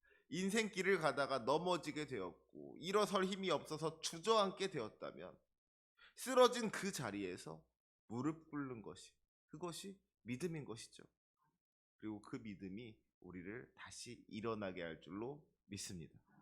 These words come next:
그 어떤 시련과 고난이 찾아온다고 할지라도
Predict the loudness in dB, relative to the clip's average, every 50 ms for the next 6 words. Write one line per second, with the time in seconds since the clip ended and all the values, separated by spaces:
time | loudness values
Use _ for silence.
0 | -20 -20 -20 -20 -20 -20 -20 -20 -20 _ -2 0 2 2 2 0 -2 -4 -4 -4
1 | -6 -4 -4 -4 -4 -4 -4 -4 -4 -4 -6 -6 -4 -4 -4 -6 -6 -8 -12 -14
2 | -16 -20 _ -20 -20 -14 -12 -10 -10 -10 -10 -10 -10 -10 -10 -12 -12 -12 -12 -12
3 | -12 -12 -10 -8 -8 -8 -8 -8 -10 -10